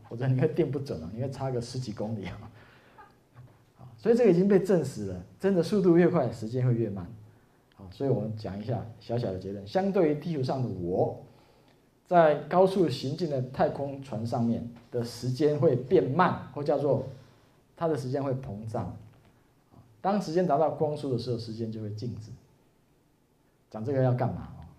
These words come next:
来，我就先讲为什么，还有什么可以超越光速的？就是神的话语哦。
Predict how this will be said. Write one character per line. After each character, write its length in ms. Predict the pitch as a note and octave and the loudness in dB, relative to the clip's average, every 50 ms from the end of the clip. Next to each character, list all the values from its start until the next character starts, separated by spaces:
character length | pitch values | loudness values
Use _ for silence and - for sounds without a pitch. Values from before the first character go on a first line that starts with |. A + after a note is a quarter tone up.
| _ _ _ _ _ | _ _ _ _ _
来， 60 | - - - - _ _ _ _ _ _ _ _ _ _ _ _ _ | -20 -20 -20 -20 _ _ _ _ _ _ _ _ _ _ _ _ _
我 160 | - A2+ A2 | -10 -8 -8
就 140 | A#2+ B2+ A#2+ | -6 -2 0
先 120 | C#3+ F#3+ | 2 2
讲 200 | F3+ C#3+ C3 B2+ | 2 2 0 4
为 100 | - G#3+ | 6 6
什 100 | F#3 - | 6 6
么， 220 | C#3 B2+ B2 C3 B2+ - - - - - - - - | 4 2 2 0 0 -4 -8 -14 -16 -18 -20 -20 0
还 140 | - F3 A3 | 4 6 6
有 40 | |
什 120 | F3+ - D#3 | 6 6 2
么 80 | C#3+ | 2
可 100 | C#3 F#3 | 2 2
以 60 | E3+ - | 2 2
超 140 | - D3+ | 2 0
越 80 | D3+ D3 | 2 2
光 200 | C3+ C#3+ C3+ C3+ | 2 2 0 0
速 140 | C3 B2+ A#2+ | 0 -2 -4
的？ 100 | - - - | -6 -8 -8
就 120 | - C#3 | -8 -8
是 240 | C3+ C3 C3+ A#2+ G#2 G#2 - - - - - _ _ - - _ _ _ _ _ _ _ _ _ _ _ _ _ _ _ _ _ _ _ | -6 -2 -2 -2 -4 -4 -8 -14 -16 -20 -20 _ _ -20 -20 _ _ _ _ _ _ _ _ _ _ _ _ _ _ _ _ _ _ _
神 200 | - - C3+ - | -4 -4 -2 0
的 80 | - | 2
话 220 | - F#3+ E3+ B2+ A#2+ | 6 6 6 6 6
语 120 | G2+ G#2 | 2 -2
哦。 180 | G2+ F#2+ F#2 | -6 -8 -10